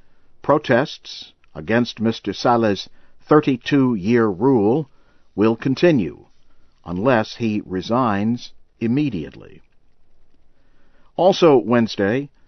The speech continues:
European and Gulf foreign ministers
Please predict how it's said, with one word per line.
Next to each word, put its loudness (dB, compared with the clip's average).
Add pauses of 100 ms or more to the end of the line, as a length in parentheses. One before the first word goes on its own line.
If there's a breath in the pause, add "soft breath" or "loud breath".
(160)
European 2
and -6
Gulf 0
foreign 2
ministers -4